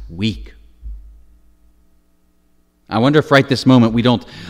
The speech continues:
long for just such a meal on this very day. If we don't long for that word of peace to come concretely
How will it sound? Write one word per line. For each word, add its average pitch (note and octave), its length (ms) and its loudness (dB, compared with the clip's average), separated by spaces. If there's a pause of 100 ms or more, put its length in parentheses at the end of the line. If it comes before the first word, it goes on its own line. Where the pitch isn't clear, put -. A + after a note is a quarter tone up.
long A#2+ 300 2
for A2+ 220 -4
just - 440 -8
such - 500 -4
a G2+ 120 -8
meal A2 560 0 (320)
on D#2+ 160 -12
this F#2+ 220 -8
very G#2 360 0
day. D#2+ 320 -8 (640)
If A#2+ 120 0
we D#3+ 120 8
don't F3+ 380 2
long D#3 320 4
for D3+ 140 -2
that C#3 360 0
word D#3+ 360 6
of C3 180 -4
peace E3 280 -4
to C#3+ 60 -4
come C#3 200 0
concretely E3+ 1000 0